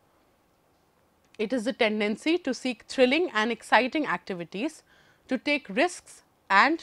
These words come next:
to avoid boredom. Sensation seeking personalities seek super thrilling activities such as the parkour or taking risky selfies.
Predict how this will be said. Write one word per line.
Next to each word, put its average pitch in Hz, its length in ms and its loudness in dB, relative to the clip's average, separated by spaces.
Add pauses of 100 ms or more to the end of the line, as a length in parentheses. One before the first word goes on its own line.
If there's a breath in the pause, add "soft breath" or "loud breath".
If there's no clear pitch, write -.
to 233 140 0
avoid 196 480 2
boredom. 165 480 -6 (2750 soft breath)
Sensation 311 640 0
seeking 349 340 2
personalities 269 720 0
seek 262 320 -6
super 302 400 -2
thrilling 277 400 -2
activities 185 800 -6 (340 soft breath)
such - 320 0
as 220 340 2 (260 soft breath)
the 214 100 -4
parkour 247 720 4
or 220 160 4
taking 247 420 -4
risky 220 420 -4
selfies. 160 720 -8